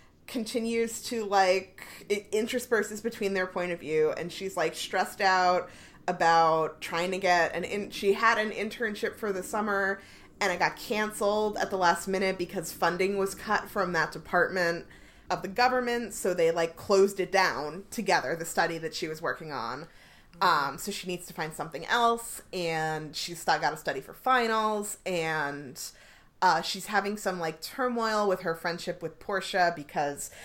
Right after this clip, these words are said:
Speaker 1: the implication is that Portia's actually, uh, has a drinking problem.
Speaker 2: Yeah.
Speaker 1: And is, like, that is affecting their friendship in bad ways.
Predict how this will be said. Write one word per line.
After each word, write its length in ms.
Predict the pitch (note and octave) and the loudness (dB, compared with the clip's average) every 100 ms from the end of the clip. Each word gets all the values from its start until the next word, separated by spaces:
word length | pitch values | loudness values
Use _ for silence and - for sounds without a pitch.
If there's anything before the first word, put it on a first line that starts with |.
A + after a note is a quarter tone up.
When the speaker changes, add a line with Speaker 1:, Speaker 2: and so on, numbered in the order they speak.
| - | -10
Speaker 1:
the 100 | - | -2
implication 560 | A#4 A#4 G4+ - A#3+ G#3 | -2 0 -2 -2 -6 -6
is 100 | F3 | -2
that 180 | F3+ - | 0 0
Portia's 380 | - F#3+ G#3+ F#3+ | -2 -2 -2 0
actually, 720 | E3 E3+ - F3+ F3+ E3+ E3 - - | 2 2 0 -2 0 -2 -6 -12 -4
uh, 240 | F3 E3+ - | 2 4 2
has 240 | F3 G3 F#3+ | 0 -2 -2
a 40 | |
drinking 400 | D#3+ F3 G#3+ A#3+ | -4 -6 -4 -6
problem. 640 | A#3 B3+ B3+ B3+ C4+ C4+ C4+ | 2 4 4 4 0 -2 -6
Speaker 2:
Yeah. 500 | D3+ C#3 C#3 C#3 C#3+ - _ - | -2 2 4 2 0 -6 _ -2
Speaker 1:
And 760 | G#3 F#3 F3+ F3 E3 E3 - - - _ | 2 4 4 2 -4 -12 -14 -18 -20 _
is, 440 | G#3 G3 F#3+ - | 2 2 2 -4
like, 320 | F#3+ F#3 F3+ F#3 | 2 4 4 2
that 280 | F3 F3+ - | 4 4 4
is 340 | F#3+ F#3+ G3+ - _ | 0 0 -12 -16 _
affecting 540 | G#3 G#3+ F#3+ F3+ F#3+ F#3 | -6 -2 0 0 -2 0
their 160 | F3 | 0
friendship 800 | E3+ - E3+ F3+ - F#3 F3+ - - - _ _ - _ _ - | 0 0 -2 -2 0 0 -2 -10 -20 -20 _ _ -20 _ _ -2
in 200 | G3 F#3+ | 0 2
bad 340 | E3+ E3 E3+ | 4 4 4
ways. 720 | E3+ E3 E3 E3 D#3+ - - | 2 4 2 0 -6 -12 -14